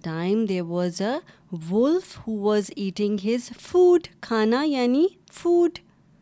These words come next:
کھانا کھاتے کھاتے اس کے حلق میں ایک ہڈی پھنس گئی۔ حلق یعنی تھروٹ اور ہڈی کا مطلب ہوتا ہے بون۔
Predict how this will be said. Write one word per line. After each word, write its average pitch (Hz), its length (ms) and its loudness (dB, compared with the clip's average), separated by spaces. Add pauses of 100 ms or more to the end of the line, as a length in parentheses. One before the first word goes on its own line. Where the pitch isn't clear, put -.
(1200)
کھانا 269 340 0 (100)
کھاتے 190 360 -6
کھاتے 180 540 -8 (200)
اس 277 400 -6
کے 202 180 -4 (160)
حلق 233 440 -4
میں 170 300 -4
ایک 226 440 -4 (160)
ہڈی 190 300 2
پھنس 180 420 -8
گئی۔ - 120 -14 (2000)
حلق 277 480 -2 (1200)
یعنی 240 420 2 (100)
تھروٹ 220 560 4 (1700)
اور 190 200 -2 (180)
ہڈی 196 340 0
کا 262 140 -2
مطلب 180 380 -4
ہوتا 180 340 -4
ہے 247 140 0
بون۔ 185 580 6